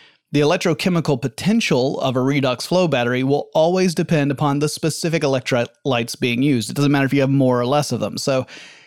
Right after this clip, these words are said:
you choose your electrolytes, that's going to determine that electrochemical potential. So in other words, that determines what the voltage of your battery is going to be.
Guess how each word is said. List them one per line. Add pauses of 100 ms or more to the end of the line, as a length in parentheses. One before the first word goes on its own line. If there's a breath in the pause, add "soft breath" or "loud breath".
(600 loud breath)
you
choose
your
electrolytes,
that's
going
to
determine
that
electrochemical
potential. (260)
So
in
other
words,
that
determines
what
the
voltage
of
your
battery
is
going
to
be.